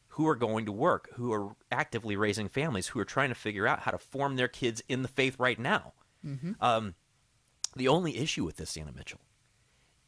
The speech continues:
Speaker 1: is, and you know this because you are actively going to work and forming your children in the faith right now,
Speaker 2: Mm-hmm.
Speaker 1: that's the least financially free time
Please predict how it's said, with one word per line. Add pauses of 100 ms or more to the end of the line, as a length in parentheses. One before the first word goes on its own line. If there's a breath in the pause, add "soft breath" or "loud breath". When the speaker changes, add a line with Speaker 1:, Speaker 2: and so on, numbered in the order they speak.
Speaker 1:
is,
and
you
know
this
because
you
are (280)
actively
going
to
work
and
forming
your
children
in
the
faith
right
now, (120)
Speaker 2:
Mm-hmm.
Speaker 1:
that's
the
least
financially
free (220 soft breath)
time